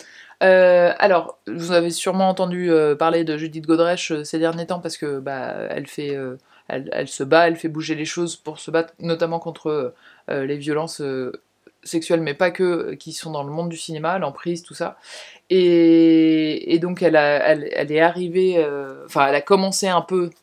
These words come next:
ce combat avec une série qui s'appelle Icon of French Cinema, qui est, je crois, en six épisodes,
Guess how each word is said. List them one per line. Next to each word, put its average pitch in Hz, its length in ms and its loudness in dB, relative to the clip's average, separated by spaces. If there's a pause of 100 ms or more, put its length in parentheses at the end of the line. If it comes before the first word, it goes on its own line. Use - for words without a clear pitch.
(640)
ce - 300 -12
combat 165 560 2
avec 185 280 0
une 185 120 -8
série 175 300 -4
qui 196 60 -14
s'appelle 160 320 -6
Icon 170 300 -2
of 170 80 -8
French 160 300 -6
Cinema, 165 340 -6 (480)
qui 185 300 -4
est, 202 160 2
je 196 80 -6
crois, 180 160 2
en 170 100 0
six 202 300 -8
épisodes, 202 520 0